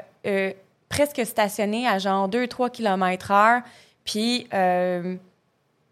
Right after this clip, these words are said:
c'était absolument pas grand-chose. Je suis embarquée dans une tr-, chaîne de trottoir, ça a défoncé mon pare-choc et je, je suis, je suis en, je, je suis comme rentrée dans un poteau, ça a défoncé l'autre bord de mon pare-choc.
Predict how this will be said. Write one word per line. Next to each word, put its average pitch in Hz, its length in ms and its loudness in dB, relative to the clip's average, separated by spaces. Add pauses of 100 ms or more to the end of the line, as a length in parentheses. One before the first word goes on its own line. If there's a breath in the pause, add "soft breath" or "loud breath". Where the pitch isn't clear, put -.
(140)
c'était - 300 0
absolument 208 540 0
pas 214 200 -6
grand-chose. 190 460 -2
Je - 60 -8
suis 202 80 -2
embarquée 185 280 0
dans 226 100 2
une 208 140 -4
tr-, - 180 -16
chaîne 214 240 0
de 214 80 2
trottoir, 208 600 -2
ça 208 120 -2
a 190 100 2
défoncé 226 560 -2
mon 208 180 0
pare-choc 233 540 -2 (540 soft breath)
et 269 260 2
je, - 400 -4
je 202 60 -6
suis, 233 340 -2
je - 40 -8
suis - 260 -6 (160)
en, 262 260 4
je, 226 120 -4
je - 120 -8
suis 190 340 -14
comme 214 240 0
rentrée 285 480 2
dans 226 260 4
un 214 100 4
poteau, 233 540 -2
ça 208 140 -2
a 208 120 0
défoncé 226 500 -4
l'autre 262 280 4
bord 240 220 4
de 202 80 0
mon 190 140 -2
pare-choc. 185 400 -8